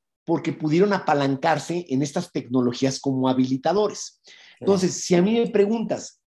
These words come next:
Speaker 1: ¿cuál va a ser la adopción de la tecnología blockchain? Depende de muchos factores. Estamos viendo que la tecnología de blockchain en países ya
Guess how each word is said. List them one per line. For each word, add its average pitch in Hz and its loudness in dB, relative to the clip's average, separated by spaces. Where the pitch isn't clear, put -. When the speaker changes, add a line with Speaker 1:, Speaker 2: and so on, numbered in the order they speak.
Speaker 1:
¿cuál 208 0
va 202 2
a 190 -2
ser 185 0
la 151 -4
adopción 156 0
de 180 2
la 156 0
tecnología 139 -2
blockchain? 156 -4
Depende 208 2
de 208 2
muchos 147 -2
factores. - 0
Estamos 196 0
viendo 185 2
que 160 -2
la 131 0
tecnología 127 -2
de 185 0
blockchain 156 -6
en 131 -6
países 139 0
ya 170 2